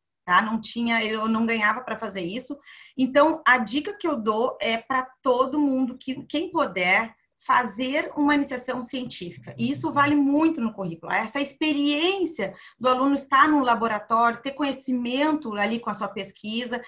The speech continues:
e se ambientar mesmo com o laboratório, né? Porque se tu só fica nas cadeiras estudando, tu não tem esse contato, quando tu vai fazer uma seleção, a, isso pesa, sabe? Essa experiência já tendo sido vivida. Então, o que que aconteceu comigo?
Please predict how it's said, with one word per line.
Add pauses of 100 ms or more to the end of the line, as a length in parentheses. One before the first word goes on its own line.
(160)
e
se
ambientar
mesmo
com
o
laboratório,
né?
Porque
se
tu
só (360)
fica
nas
cadeiras
estudando, (220)
tu
não
tem
esse
contato,
quando
tu
vai
fazer
uma
seleção, (480)
a, (120)
isso
pesa,
sabe?
Essa
experiência
já
tendo
sido
vivida.
Então,
o
que
que
aconteceu
comigo?